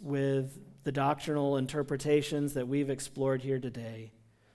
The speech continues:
or whether they've arrived at a different conclusion about what happens to somebody when they die,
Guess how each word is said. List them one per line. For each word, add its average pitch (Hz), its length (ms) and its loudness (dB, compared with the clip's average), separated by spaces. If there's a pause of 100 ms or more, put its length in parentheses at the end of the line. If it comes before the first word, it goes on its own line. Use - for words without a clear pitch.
or 151 120 2
whether 185 280 8
they've 185 220 6
arrived 165 380 6
at 165 80 4
a 165 60 8
different 165 420 4
conclusion 139 560 0
about 127 260 -2
what 127 160 -2
happens 123 460 -4
to 131 120 -8
somebody 123 440 -4
when 117 180 -4
they 117 140 -6
die, 107 400 -10